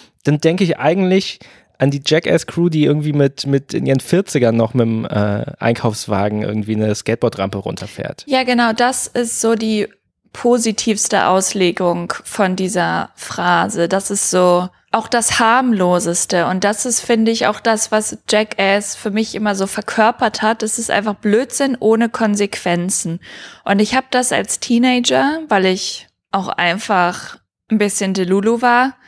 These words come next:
Speaker 2: nicht so gendert wahrgenommen. Und für mich war es hauptsächlich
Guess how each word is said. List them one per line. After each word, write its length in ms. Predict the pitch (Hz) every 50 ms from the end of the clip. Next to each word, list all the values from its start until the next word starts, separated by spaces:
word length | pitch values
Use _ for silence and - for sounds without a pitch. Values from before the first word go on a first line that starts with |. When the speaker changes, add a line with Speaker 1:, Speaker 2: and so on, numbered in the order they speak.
| - _ _ _ _ -
Speaker 2:
nicht 300 | 220 214 240 233 - 254
so 120 | 226 220
gendert 560 | 196 214 220 196 196 214 214 214 190 208 220 214
wahrgenommen. 720 | 196 180 190 226 226 277 269 269 269 269 277 294 320 349 370 _ _ _ _ _ _ _ _ _ _ _ _ _
Und 240 | - 208 220 202 - - _ _ _ _ _ _ _ -
für 160 | 226 - 247
mich 320 | 220 226 254 302 302 - -
war 140 | 254 240 233
es 160 | 233 - -
hauptsächlich 1120 | 240 254 294 294 - - - - 294 330 311 - - - 302 311 320 330 320 - - -